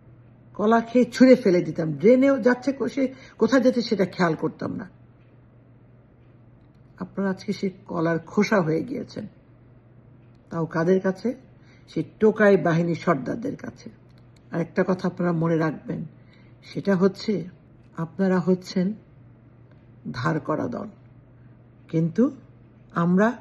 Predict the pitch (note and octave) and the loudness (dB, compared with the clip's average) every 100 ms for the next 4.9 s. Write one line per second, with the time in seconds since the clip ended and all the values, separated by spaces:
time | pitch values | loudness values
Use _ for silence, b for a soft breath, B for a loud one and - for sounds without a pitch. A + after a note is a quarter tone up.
0 | - E3 D3+ D3+ - D3+ B2 F3+ F3 E3 | -12 -10 -6 -6 -4 -2 2 4 4 2
1 | D3+ D3+ C#4+ - - - - - b b | -4 -6 -6 -8 -12 -20 -20 -20 b b
2 | b b - A#3 B3 C4 C4 C4+ F3+ G#3 | b b -2 2 2 2 2 2 2 4
3 | B3+ B3 - - - - D#3+ B3+ G#3 A3+ | 4 4 -4 -20 -20 -10 2 2 4 2
4 | G3 F3+ - F3+ F3+ - C#3 C3 G2+ | 2 0 -2 2 2 2 -4 -4 -8